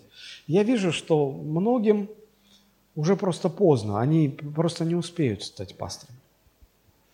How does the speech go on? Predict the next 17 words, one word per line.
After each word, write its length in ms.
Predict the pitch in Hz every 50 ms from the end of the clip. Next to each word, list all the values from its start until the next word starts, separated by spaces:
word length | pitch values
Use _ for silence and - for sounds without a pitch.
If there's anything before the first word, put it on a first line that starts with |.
| _ - - - - - -
Я 120 | 147 151
смотрю 300 | 156 - 202 196 202 220
на 80 | 214 214
молодое 500 | 196 196 196 190 196 180 185 185 180 170
поколение, 560 | 160 - 151 - - 151 147 151 139 123 117 117
я 60 | 117
смотрю 300 | - - 156 165 190 202
на, 260 | 190 180 160 156 156 - - - - - -
на 120 | 143 143
мальчиков, 560 | 151 160 175 180 170 - - 143 - 135 123 -
на 120 | 131 143
юношей 460 | 151 165 165 165 156 139 - - 135
церкви, 340 | 127 - - 123 117 - 160
вот 80 | 156 -
смотрю 220 | - 175 185 190
на 140 | 160 160 160
Давида, 600 | 147 147 139 127 127 127 131 120 120 110 107